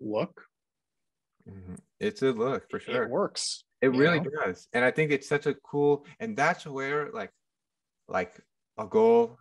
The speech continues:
Speaker 2: of mine, um, is to bring, like, now I know you, we have a connection, we were on this Fantastics. Again, thank you so much. Is
Speaker 1: Yeah.
Speaker 2: that now that you know me, I would love to introduce you to,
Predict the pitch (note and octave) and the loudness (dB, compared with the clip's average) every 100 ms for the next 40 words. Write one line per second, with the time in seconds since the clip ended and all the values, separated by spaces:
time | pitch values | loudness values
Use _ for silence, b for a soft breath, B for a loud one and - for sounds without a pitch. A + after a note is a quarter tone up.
0 | - - A#3 A#3 A#3 - _ _ _ - | -12 -2 0 2 0 -8 _ _ _ -6
1 | G#2 F#2+ F2+ F2 - _ _ - A3+ - | -2 -2 -2 -8 -18 _ _ -4 -4 -4
2 | A2+ C3 C#3 A#2 - _ _ _ _ _ | -2 2 2 2 -2 _ _ _ _ _
3 | - A2 B2+ C#3+ C#3+ C3+ C3 B2+ B3+ E3+ | -8 0 2 2 2 0 0 0 -2 -2
4 | G#2 G2 A#3 B2 - A3+ A#3 - A#3 A3 | -8 -2 -2 -2 -6 -6 -6 -6 -6 -4
5 | G#3 G3+ G3+ G#3 A3+ A#3+ A#3+ A3+ - A3+ | -6 -2 0 2 2 2 -2 -4 -4 -6
6 | A3 A3 A3 A3 G3+ A3+ A3 A3+ A3 - | -2 -2 -2 -6 -2 -2 0 -4 -4 -10
7 | G#3+ G#3+ A3+ - b b b - A3+ A#3+ | -4 0 0 -2 b b b -6 0 4
8 | A#3 - - B3 C3+ C#3+ C3 C3 C3 B2+ | 4 0 -4 2 4 4 0 -2 -2 -2
9 | C#3 B2 A#2+ B2 C3 C3 B2+ A#2+ A#2+ A#2+ | 0 0 0 0 -2 -2 -10 -8 -10 -8
10 | A2+ - D#3+ D3+ C#3 C3 | -12 -6 0 2 2 0